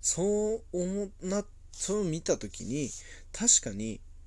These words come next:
あの、確かにと思って自分の親のことを考えたわけですよ、まず先に。俺は、あの、あれなんですよ。あの、親は好きですし、もうほんと大好きですし、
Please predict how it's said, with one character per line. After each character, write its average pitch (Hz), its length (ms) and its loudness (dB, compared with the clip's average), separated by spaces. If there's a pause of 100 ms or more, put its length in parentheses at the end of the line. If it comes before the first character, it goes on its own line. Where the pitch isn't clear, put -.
(440)
あ 110 160 -4
の、 101 120 -6 (1500)
確 - 300 6
か 143 100 0
に 101 460 -4
と 104 80 -4
思 92 100 -4
っ - 20 -16
て - 180 -6
自 107 200 0
分 170 440 -2
の 190 180 2 (920)
親 185 280 6
の 208 120 2
こ 196 120 -2
と 180 180 6
を 135 60 4
考 - 80 -8 (180)
え 127 80 -2
た - 140 -8
わ 90 140 -8
け 98 100 -4
で 71 100 -6
す - 160 2
よ、 98 40 -4
ま 92 140 -4
ず 90 120 -6
先 - 360 -2
に。 123 220 -2 (680)
俺 214 220 6
は、 247 260 6 (420)
あ 170 120 2
の、 170 640 4
あ 160 40 4
れ 170 80 4
な 180 120 2
ん 156 40 -2
で 110 100 0
す - 160 4
よ。 78 140 0
あ 92 60 -4
の、 104 220 -2
親 160 200 4
は 113 220 6
好 92 60 -6 (420)
き 151 100 -4
で 113 120 -6
す 98 420 0
し、 - 20 -8 (500)
も 135 100 2
う 127 40 2
ほ 151 80 0
ん 160 40 -4
と 160 120 0
大 160 220 6
好 180 100 2 (100)
き - 80 -6
で - 60 -10
す - 220 4
し、 127 240 0